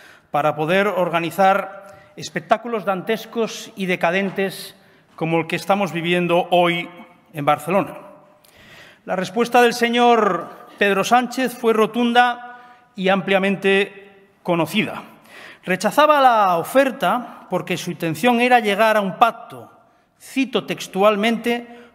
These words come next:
"progresista, de reencuentro y convivencia con Esquerra y Puigdemont". Visto lo visto, ¿qué quiere que le diga, señorilla? Paladee el reencuentro, saboree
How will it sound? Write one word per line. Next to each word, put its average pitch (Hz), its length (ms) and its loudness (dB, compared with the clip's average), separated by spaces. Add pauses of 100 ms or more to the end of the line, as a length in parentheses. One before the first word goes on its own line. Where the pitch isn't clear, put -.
"progresista, 175 1160 -2 (160)
de 165 180 0
reencuentro 185 680 0
y 165 80 -2
convivencia 247 1200 -2
con 147 160 -4
Esquerra 208 920 -2 (100)
y 170 100 -8
Puigdemont". 151 1040 -4 (1040)
Visto 262 300 2
lo 240 80 4
visto, 240 380 -4
¿qué 220 100 -2
quiere 220 340 -2
que 190 120 -2
le 180 100 -2
diga, 165 280 -6
señorilla? 160 580 -6 (560)
Paladee 175 840 2
el 165 120 -2
reencuentro, 170 880 -2 (480)
saboree 156 880 0